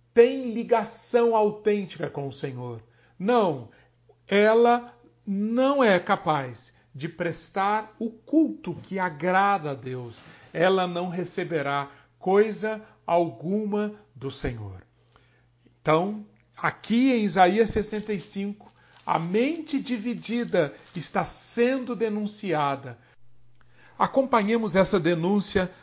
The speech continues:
começando no versículo um. "Fui buscado pelos que não perguntavam por mim. Fui achado por aqueles que não me buscavam.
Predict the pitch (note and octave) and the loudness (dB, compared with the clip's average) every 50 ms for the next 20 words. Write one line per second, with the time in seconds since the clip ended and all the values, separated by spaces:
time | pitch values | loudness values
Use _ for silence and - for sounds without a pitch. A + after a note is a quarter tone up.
0 | _ _ _ _ - E3+ E3+ D#3+ C#3+ D3 - - F3+ F3 F3 D#3+ D#3 D3 C#3+ B2+ | _ _ _ _ 0 2 2 4 2 2 2 2 2 2 2 2 0 -2 0 0
1 | B2+ C3 - - - D#3 D3+ - C#3+ C#3 E3 - - - D3+ C3+ A#2+ A2 G2+ - | -2 -2 -2 -2 -4 -6 -6 -6 -6 -8 -8 -8 -6 -6 -4 -4 -4 -6 -10 -14
2 | _ _ _ _ _ _ _ _ _ _ _ _ _ _ - - - - A3+ A#3+ | _ _ _ _ _ _ _ _ _ _ _ _ _ _ -16 -12 -2 2 2 4
3 | A#3 F3+ D#3 F3 E3+ - - - - - - G3+ F#3+ F#3+ F#3+ F3+ D3+ F3 F3 F3 | 4 2 0 -2 -2 -2 -4 -8 -8 2 4 6 6 6 6 4 2 -2 -2 0
4 | F3 E3+ D#3+ D3 - - - D3 C#3 D3 D#3 D#3 D3+ D#3 D3 C3 C3+ C#3 C3 A#2 | 2 2 2 0 -2 -4 -4 -4 -2 -2 -4 -2 -2 -2 -4 -4 -4 -6 -8 -6
5 | - B2+ B2 A#2+ A2 A#2+ B2 G#2+ - B2 A#2 A2 G#2+ G#2+ G#2+ G2+ F#2+ F#2 - _ | -4 -2 -2 -2 -2 -6 -10 -10 -8 -8 -8 -8 -10 -10 -12 -12 -14 -18 -20 _
6 | _ _ _ _ _ - _ _ _ _ _ - - - - G#3+ G#3 F#3 E3+ - | _ _ _ _ _ -20 _ _ _ _ _ -18 -6 -2 0 4 8 8 8 8
7 | - - - - F#3+ F3 F3 F3 F3 E3 B2 C#3+ B2+ - D3+ D3+ D3 C3+ - - | 6 2 0 4 6 8 10 10 8 6 4 0 -4 -4 -2 0 0 0 0 -2
8 | D#3 D#3 D3+ C3+ - - D3 C3+ C#3 D3 D3+ D3+ D#3 D#3 D3 C3+ C#3 A#2+ C3+ B2 | -2 -2 -2 -4 -6 -8 -8 -8 -6 -4 -2 -2 -2 -2 -4 -6 -6 -8 -8 -10
9 | A#2 - - - B2+ A#2 A2+ A2 G#2+ - - B2+ - | -12 -12 -10 -10 -8 -8 -8 -8 -10 -14 -18 -20 -20